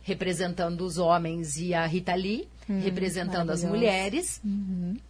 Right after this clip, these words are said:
Speaker 1: Sempre foram muito libertários, né? Então, é, eu pe-, eu selecionei algumas frases que eu acho que exemplificam um pouco a atitude que a gente pode ter.
Speaker 2: Hum, vamos lá.
Speaker 1: Primeiro, "Ney,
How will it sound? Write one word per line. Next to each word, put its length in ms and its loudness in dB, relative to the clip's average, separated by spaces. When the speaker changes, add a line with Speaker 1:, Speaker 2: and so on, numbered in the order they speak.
Speaker 1:
Sempre 300 -2
foram 240 -2
muito 200 -6
libertários, 920 0
né? 260 -2
Então, 840 6
é, 760 2
eu 120 0
pe-, 220 4
eu 80 6
selecionei 500 2
algumas 360 -2
frases 500 4
que 80 -4
eu 60 4
acho 160 0
que 80 0
exemplificam 680 -2
um 100 -2
pouco 420 2
a 80 -2
atitude 460 -6
que 80 -6
a 60 -4
gente 240 -10
pode 340 -2
ter. 280 -8
Speaker 2:
Hum, 300 0
vamos 180 0
lá. 40 -2
Speaker 1:
Primeiro, 480 4
"Ney, 400 6